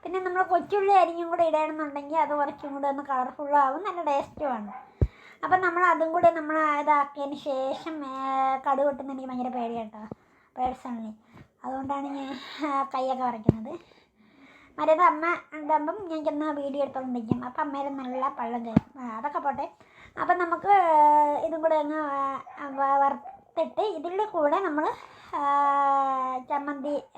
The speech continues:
അരച്ചത് നമ്മൾ ചേർത്ത് കൊടുക്കണം. അതായത് ഈ അരപ്പ് നമ്മളതിൻ്റെ അകത്ത്, ആ, ആഡ് ചെയ്ത് കൊടുക്കുകയാണ്. കണ്ടോ, ഇതാണ് ഈ,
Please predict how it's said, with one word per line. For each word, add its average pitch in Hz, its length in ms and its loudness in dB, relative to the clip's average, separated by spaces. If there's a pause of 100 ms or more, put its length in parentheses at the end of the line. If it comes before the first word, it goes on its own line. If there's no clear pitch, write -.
അരച്ചത് 269 340 -4
നമ്മൾ 254 240 -4
ചേർത്ത് 233 240 -6
കൊടുക്കണം. 226 360 -10
അതായത് 240 440 -6
ഈ 339 200 -4
അരപ്പ് 285 560 -2 (800)
നമ്മളതിൻ്റെ 269 400 -4
അകത്ത്, 254 320 -4 (320)
ആ, 269 120 -2 (600)
ആഡ് 262 260 -4
ചെയ്ത് 254 240 -2
കൊടുക്കുകയാണ്. 233 720 -8
കണ്ടോ, 233 200 -4
ഇതാണ് 254 320 -4
ഈ, 277 280 -4